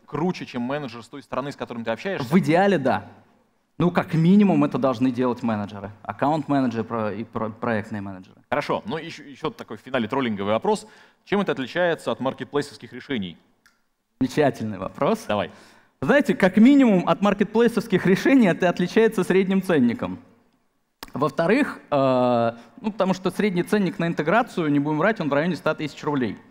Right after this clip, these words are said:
Speaker 2: В отличие от маркетплейса, где он в среднем
Speaker 1: Разный, ну да, ну
Speaker 2: ну, в среднем десять, будем говорить. Во-вторых, э, помню момент, мы как-то думали о маркетплейсе и не выложить ли это туда, но столкнулись с такой проблемой, что маркетплейс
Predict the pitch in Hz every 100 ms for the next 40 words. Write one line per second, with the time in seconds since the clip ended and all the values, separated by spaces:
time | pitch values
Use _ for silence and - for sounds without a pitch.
0 | _ _ _ 117 139 139 139 143 143 143
1 | 156 214 220 160 139 135 143 156 147 139
2 | - _ _ _ _ _ _ _ _ 135
3 | 160 139 113 101 104 107 101 117 113 -
4 | 202 - 180 151 135 139 135 113 110 110
5 | 107 104 131 135 170 302 - - - _
6 | _ - 139 139 139 135 131 123 - _
7 | _ _ 240 285 247 214 208 240 285 196
8 | 170 - 170 190 175 233 190 160 160 196
9 | - 147 156 208 208 156 143 139 156 175
10 | 139 135 143 160 139 139 139 233 233 120
11 | 127 175 - 170 - 226 202 - 147 190
12 | 185 123 170 254 175 - 123 180 135 -
13 | 165 240 233